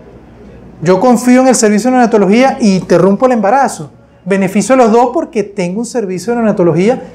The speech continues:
que va a actuar con ese bebé. Ese es el drama que vivimos acá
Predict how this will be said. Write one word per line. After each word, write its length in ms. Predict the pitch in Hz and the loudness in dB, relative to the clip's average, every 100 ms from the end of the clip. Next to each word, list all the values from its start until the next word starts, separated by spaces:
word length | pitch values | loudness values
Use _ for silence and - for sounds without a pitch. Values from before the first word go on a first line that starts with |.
| - | -8
que 140 | - 165 | -2 0
va 220 | 156 156 | 2 0
a 60 | 240 | 0
actuar 720 | 247 - - 175 220 302 - - - - - | -2 -4 -2 0 0 -2 -10 -20 -20 -20 -4
con 160 | 185 | -2
ese 180 | 170 165 | -2 -2
bebé. 420 | 143 185 226 - - - | -2 0 0 -4 -12 -8
Ese 260 | 233 180 233 | -4 -2 -2
es 80 | 202 | 0
el 220 | 208 160 | 0 2
drama 520 | 220 214 165 165 208 - _ _ _ _ _ | 2 2 0 -4 -10 -16 _ _ _ _ _
que 140 | 202 175 | -4 -2
vivimos 380 | 170 170 202 | 0 0 0
acá 380 | 220 202 160 190 | 0 0 -2 -4